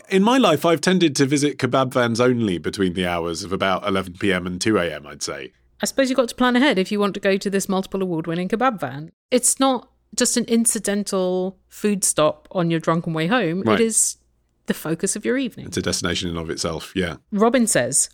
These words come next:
Speaker 2: "While their wares seem worthy of this accolade, Ollie, answer me this. Is this just some bullshit award?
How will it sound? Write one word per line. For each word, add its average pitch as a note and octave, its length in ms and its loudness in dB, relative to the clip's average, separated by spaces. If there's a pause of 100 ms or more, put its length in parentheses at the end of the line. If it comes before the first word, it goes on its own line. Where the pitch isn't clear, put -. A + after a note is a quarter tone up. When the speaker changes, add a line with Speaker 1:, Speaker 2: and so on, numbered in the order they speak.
Speaker 2:
"While B3 360 4
their B3+ 180 2
wares D#3 640 -2 (160)
seem F#3 400 0
worthy G#3 320 4
of D3 80 -2
this D3 160 -2
accolade, D3+ 600 -12 (380)
Ollie, A3 240 6
answer G3 320 0
me F#3 80 0
this. C#3+ 280 -4 (100)
Is A3+ 160 0
this G#3 200 2
just - 300 0
some G#3+ 180 2
bullshit A#3 440 0
award? D3 360 -8